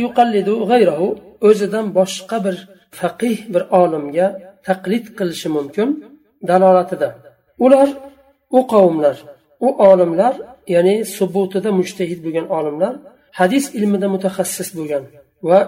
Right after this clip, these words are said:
isnodida, rijollarida, illatlarida mujtahid bo'lgan, mutaxassis bo'lgan olimlar.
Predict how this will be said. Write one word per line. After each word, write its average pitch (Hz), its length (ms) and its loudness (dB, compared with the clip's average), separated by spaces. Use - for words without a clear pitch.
isnodida, 165 640 2
rijollarida, 160 760 0
illatlarida 180 720 0
mujtahid 165 540 -8
bo'lgan, 160 260 -8
mutaxassis 165 680 -6
bo'lgan 165 240 -2
olimlar. 143 320 -6